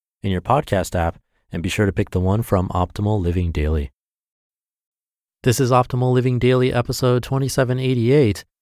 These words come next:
Seven Things to Stop Worrying About Today by Mark Chernoff of mark and angel dot com.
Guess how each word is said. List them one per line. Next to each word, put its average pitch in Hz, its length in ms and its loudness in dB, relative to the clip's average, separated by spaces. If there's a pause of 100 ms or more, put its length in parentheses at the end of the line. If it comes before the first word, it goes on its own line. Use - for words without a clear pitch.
(160)
Seven 131 380 -2
Things 151 400 0
to 101 120 -4
Stop - 400 0
Worrying 156 380 2
About 151 400 4
Today 82 540 0 (200)
by 87 120 0
Mark 90 260 2
Chernoff 98 480 2
of 85 80 0
mark 98 300 2
and 95 180 0
angel 98 380 0
dot 90 220 2
com. 107 340 0